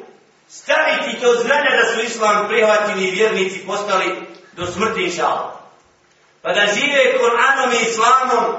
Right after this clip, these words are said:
a naslađuju se Ramazanom i Bajramom i Hadžom i Džihadom. To su skupine normalnih muslimana,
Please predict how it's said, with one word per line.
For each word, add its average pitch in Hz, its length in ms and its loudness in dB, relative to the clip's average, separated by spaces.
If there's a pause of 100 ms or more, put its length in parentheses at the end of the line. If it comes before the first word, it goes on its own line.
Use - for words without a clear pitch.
a 202 100 4
naslađuju 247 720 0
se 226 60 0
Ramazanom 226 760 2
i 214 40 -4
Bajramom 226 520 2
i 185 100 2
Hadžom 220 360 2
i 208 120 0
Džihadom. 196 400 2 (2000)
To 392 100 -8
su 330 260 -10
skupine 226 400 -6
normalnih 202 480 2
muslimana, - 600 -6